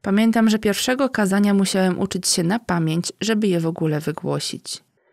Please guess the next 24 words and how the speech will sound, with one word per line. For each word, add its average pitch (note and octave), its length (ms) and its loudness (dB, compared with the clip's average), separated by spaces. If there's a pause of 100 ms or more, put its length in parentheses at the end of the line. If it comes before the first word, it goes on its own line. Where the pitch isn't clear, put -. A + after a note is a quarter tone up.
(600)
W - 100 -16
tej G3+ 180 2
sytuacji G#3+ 520 0
dość B3 340 0
łatwo G#3+ 340 0
można F#3+ 300 2
sobie F3 260 -2
wyobrazić, F#3+ 720 0
jakie A#3+ 280 0
miałem A3+ 320 4
obawy G3 600 0
odnośnie F3+ 540 0
mojej F3+ 300 2
dalszej G#3 380 0
drogi E3+ 300 -2
w - 80 -8
kapłaństwie. D#3+ 760 -4 (640)
W A#3 80 -2
dodatku A3+ 380 2
dyrektor A#3 440 2
szkoły A3+ 320 0
powiedział A3 460 2
mi G#3 140 2
kiedyś, G3+ 460 -2